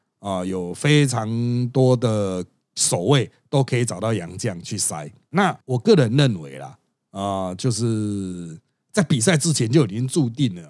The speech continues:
啊，他妈的本土球员一定被打烂。<laughs> 现在事实也是这样，呃，就是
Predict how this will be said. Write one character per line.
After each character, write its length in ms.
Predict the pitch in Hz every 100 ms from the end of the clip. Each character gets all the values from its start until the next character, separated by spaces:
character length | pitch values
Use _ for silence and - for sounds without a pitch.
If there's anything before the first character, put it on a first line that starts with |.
| 98
啊， 160 | 90
他 160 | 85 139
妈 220 | 151 165
的 60 | 143
本 160 | 135
土 100 | 160
球 100 | 117 123
员 100 | 127
一 20 |
定 100 | 139
被 80 | 143
打 260 | 85 80
烂。 200 | 98 98
<laughs> 80 | 90
现 600 | 104 120 - - - 226 -
在 120 | 240
事 220 | 226 285
实 240 | 220 170 185
也 100 | 143
是 120 | - 175
这 140 | 180
样， 160 | 180 165 - - - - -
呃， 340 | 170 170 165 170
就 140 | 269 269
是 180 | 240